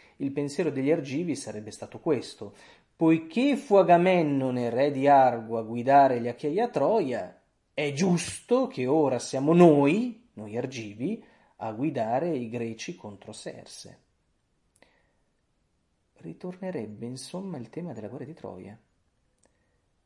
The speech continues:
Un tema che, ricorderete, era importante per i dotti persiani nei primi capitoli del primo libro di Erodoto, capitoli che abbiamo letto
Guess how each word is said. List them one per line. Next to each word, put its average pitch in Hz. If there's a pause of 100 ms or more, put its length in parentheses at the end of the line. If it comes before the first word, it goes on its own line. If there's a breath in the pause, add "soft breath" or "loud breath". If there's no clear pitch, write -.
(120)
Un 123
tema 135
che, 135
ricorderete, 123
era 113
importante 120
per 107
i 117
dotti 127
persiani 107
nei 101
primi 135
capitoli 123
del 110
primo 117
libro 110
di 104
Erodoto, -
capitoli 113
che -
abbiamo 98
letto 135